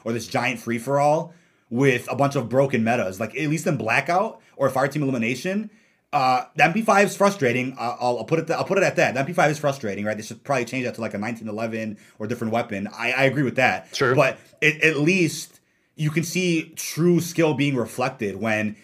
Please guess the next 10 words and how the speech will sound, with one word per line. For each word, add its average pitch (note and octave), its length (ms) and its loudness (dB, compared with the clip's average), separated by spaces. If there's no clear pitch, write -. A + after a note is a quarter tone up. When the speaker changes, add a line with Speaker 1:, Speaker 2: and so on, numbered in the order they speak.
Speaker 1:
you're C3+ 220 2
relying C3+ 440 2
on B2 140 -2
ground B2 360 0
loot, G#2+ 100 -2
which G#2 100 -8
is G#2 80 -12
R D3 220 4
N C3+ 120 2
G. A2 440 -4